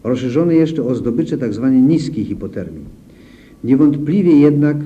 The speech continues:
wszystkie wady serca wymagające zatrzymania czynności serca na dłuższy okres czasu,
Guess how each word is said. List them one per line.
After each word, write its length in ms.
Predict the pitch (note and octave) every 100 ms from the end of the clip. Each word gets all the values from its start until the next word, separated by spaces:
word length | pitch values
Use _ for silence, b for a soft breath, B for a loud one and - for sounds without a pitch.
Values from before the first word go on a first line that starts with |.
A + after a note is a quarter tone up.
| -
wszystkie 460 | - F3 F3+ - F3+
wady 280 | D#3+ E3 D#3+
serca 500 | A2+ F#2 - G#2 F#2+
wymagające 960 | A2 B2+ B2+ C3 D3 D#3 C3 - A2
zatrzymania 680 | A2+ A#2 - B2 D3 B2+ A2+
czynności 520 | - A#2 C#3+ C#3 A2
serca 420 | - C#3 - A#2
na 200 | G#2+ G#2+
dłuższy 560 | G#2 C3 F3 D3 A#2+ A#2
okres 320 | B2 - A2+
czasu, 480 | - D3+ D3+ -